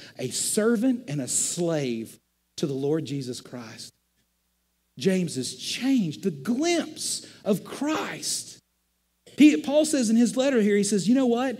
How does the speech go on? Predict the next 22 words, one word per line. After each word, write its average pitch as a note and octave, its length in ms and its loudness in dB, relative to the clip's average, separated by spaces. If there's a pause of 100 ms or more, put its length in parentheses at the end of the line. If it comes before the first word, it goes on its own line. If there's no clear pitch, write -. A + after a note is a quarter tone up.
(160)
He A#3 80 6
said, A#3 160 4
"The G#3+ 80 2
grace C#4+ 340 6
of D4+ 100 2
God, B3 220 2
by A3+ 80 4
the A3+ 80 4
grace D#4 320 4
of D4+ 100 2
God, D4 200 4
I A#3+ 40 4
am D4 200 4
what C#4 160 2
I C4+ 60 2
am." C#4 280 2 (160)
God D4 320 4
reached E4 300 8
out D#4 240 2
to A3+ 100 0
us, F#3+ 240 -2
y'all. A3+ 580 0